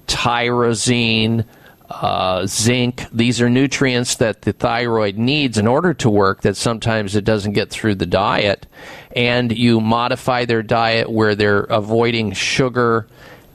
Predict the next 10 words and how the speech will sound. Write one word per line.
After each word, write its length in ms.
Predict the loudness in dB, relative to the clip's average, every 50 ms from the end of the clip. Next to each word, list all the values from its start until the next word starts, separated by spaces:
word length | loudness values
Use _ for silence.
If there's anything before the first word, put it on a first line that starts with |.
| -10 -4 -2
and, 400 | 0 0 2 0 0 0 2 2
um, 300 | 2 2 2 0 -2 -2 -2
other 280 | -2 -2 0 0 -2 -2
things 560 | -2 -2 -2 0 0 0 -2 -2 -4 -4 -2
that 320 | -2 0 0 -2 -4 -8 -14
could 440 | -12 -6 0 2 2 2 2 2
interfere 480 | 2 2 2 2 0 2 2 2 2 2
with 140 | 2 0 0
thyroid 400 | 0 -2 -2 0 -2 -2 -4 -2
function. 540 | -2 0 0 0 0 0 0 0 0 -2